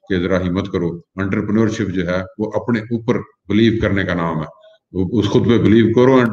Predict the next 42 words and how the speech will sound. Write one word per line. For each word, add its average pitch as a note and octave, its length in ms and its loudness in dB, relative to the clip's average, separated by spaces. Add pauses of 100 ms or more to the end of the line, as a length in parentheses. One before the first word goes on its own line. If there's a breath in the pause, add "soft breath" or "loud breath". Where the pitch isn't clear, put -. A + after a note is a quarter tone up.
do C3 180 4
it। F#2 60 -2 (140)
इंशाल्लाह F#2+ 460 -4
अजीज F#2+ 380 -6 (480 soft breath)
आप, - 340 -10
you G2+ 100 -2
know, F#2 540 -4
अ, F2+ 380 -4
जो F#2 80 -4
दुनिया G#2+ 340 0
आपके F2+ 260 -4
लिए E2 240 -4
है, E2 60 -6
इंशाल्लाह E2+ 460 -6
आपको - 320 -10
अल्लाह E2 160 -6
ताला E2 260 -4
नए E2 160 -2
रास्ते F2 280 -4
भी C3 100 2
देगा, A#2+ 440 0 (400 loud breath)
businesses A2 400 2
भी A2 120 4
आएंगे G#2 360 4 (260)
और F#2+ 80 -2
उसको G2 220 -4
आप G2+ 100 0
sustain F#2 340 -8
भी F2 120 -8
करेंगे। D#2 300 -12
और F2 260 -6
हमेशा A#2 360 0 (560)
जब G2 240 2
आप G2+ 320 2
कोई G#2 140 6
effort G2+ 260 0
कर G#2+ 160 0
रहे G2+ 100 2
होते G2+ 200 0
हैं, A#2 80 0
ups G#2+ 320 -6
and G2 40 -4